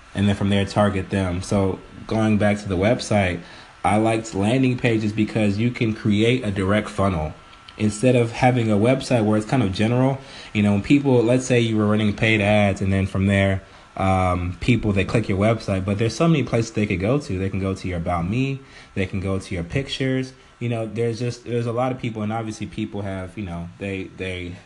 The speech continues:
their attention spans is like that, so they lose interest of what they're already thinking about. So with the landing page, it's direct. You know, you're on here for one reason. So, you know, let's say that,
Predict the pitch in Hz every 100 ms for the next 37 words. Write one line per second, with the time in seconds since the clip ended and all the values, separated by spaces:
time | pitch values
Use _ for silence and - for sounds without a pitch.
0 | - 98 92 117 107 104 104 95 92 90
1 | 85 90 85 78 87 87 87 98 104 101
2 | 98 98 95 90 87 85 - - - 104
3 | 104 98 90 85 95 90 82 73 73 -
4 | 110 107 104 117 180 156 127 110 107 104
5 | - _ _ 110 110 104 95 104 78 -
6 | 98 92 92 95 98 127 127 117 110 98
7 | 104 101 90 85 85 95 90 87 - -
8 | _ - - - 107 98 92 - - -
9 | 110 107 - 110 107 104 101 95